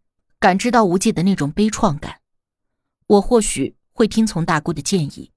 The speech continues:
但此刻，我满心里想着的都是无忌有多么的难过。一直以来，他为我做了那么多，甚至多少次救我于生死之间，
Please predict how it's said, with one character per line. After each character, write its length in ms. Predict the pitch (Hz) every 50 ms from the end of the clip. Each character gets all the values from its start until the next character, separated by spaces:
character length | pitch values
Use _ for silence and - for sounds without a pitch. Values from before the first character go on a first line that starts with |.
| _ _ _ _ _ _ _ _ _ _ _ _ _ _ _ _ _ _ _ _ _ _ _ _ _ _ _
但 180 | - 208 175 196
此 160 | - - - -
刻， 340 | - - 160 - - - _ _ _ _ _ - - - _ -
我 120 | 311 349
满 200 | 349 294 208 185
心 200 | - - 294 311
里 120 | 294 285
想 260 | 277 - 190 143 147 156
着 140 | - 196
的 100 | 196 185
都 180 | - - 220 226
是 300 | - - - 160 - - _ _ _ _
无 160 | - 285 320 339
忌 160 | - 392 349
有 120 | - - -
多 200 | - 262 302 320
么 100 | 311 269
的 120 | - 156
难 240 | 143 139 - - 160
过。 260 | - - 107 - - _ _ _ _ _ _ _ _ _ _ _ _ _ _ _ _ _ _ _ _ _ _ _ _ _ _ _ _ _ _ _ _ _ _
一 160 | 233 233 -
直 140 | - 190 190
以 160 | 175 147 131
来， 300 | 127 - - - - _ _ _ _ _ _ _ _ _ _ _
他 160 | - - 320
为 80 | 359 392
我 140 | 349 220 147
做 240 | - - 269 262 190
了 80 | 180
那 120 | 208 269 302
么 140 | 247 156
多， 300 | - - - - - _ _ _ _ _ _ _ _ _ _ _ _ _ _ _ _ _ _ _
甚 260 | - - 403 381 339
至 100 | - 339
多 220 | - - 359 381 370
少 240 | - 214 180 170
次 340 | - - - 226 202 - - _ _ -
救 180 | - 320 294
我 200 | 240 170 156 151 147
于 120 | 165 196
生 240 | 202 - 269 262 254
死 200 | - - - 139
之 120 | - -
间， 320 | 170 - 185 185 180 185